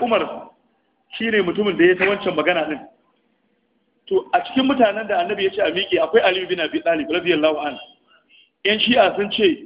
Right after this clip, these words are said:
shi masumi ne, baya kuskure. To kaga an ce babu wani mutum ɗaya da ya mi-, da ya miƙe kenan, har da wa? Har da Aliyu kenan. Ba a ce to ai wasu mutane sun miƙe,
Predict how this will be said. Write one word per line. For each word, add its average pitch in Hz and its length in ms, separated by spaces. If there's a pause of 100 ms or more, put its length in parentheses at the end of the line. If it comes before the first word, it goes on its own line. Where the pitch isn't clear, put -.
(160)
shi 220 180
masumi 180 480
ne, 147 140
baya 180 220
kuskure. 156 400 (960)
To - 60
kaga 196 220
an 202 140
ce 196 180
babu 208 340
wani 196 140
mutum 196 300
ɗaya 190 180
da 170 80
ya 170 140
mi-, 143 200 (880)
da 156 80
ya 175 100
miƙe 175 300
kenan, 180 180
har 233 120
da 214 100
wa? 147 160 (1300)
Har 220 140
da 208 100
Aliyu 170 340
kenan. 139 300 (1300)
Ba 156 140
a 165 60
ce 220 120
to - 160
ai 202 80
wasu 214 240
mutane 190 500
sun 202 140
miƙe, 208 400